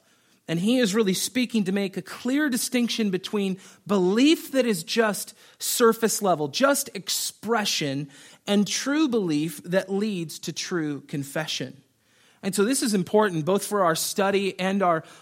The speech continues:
understanding of some critical biblical doctrines regarding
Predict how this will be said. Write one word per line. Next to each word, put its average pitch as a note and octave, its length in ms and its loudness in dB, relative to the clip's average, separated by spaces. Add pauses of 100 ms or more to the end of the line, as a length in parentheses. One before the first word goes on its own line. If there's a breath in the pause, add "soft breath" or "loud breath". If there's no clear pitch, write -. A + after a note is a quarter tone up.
(140 loud breath)
understanding G3+ 640 0
of F3+ 140 -2
some D3+ 180 -4
critical A3 480 0
biblical F3 540 -4
doctrines F#3+ 760 -2
regarding E3+ 560 0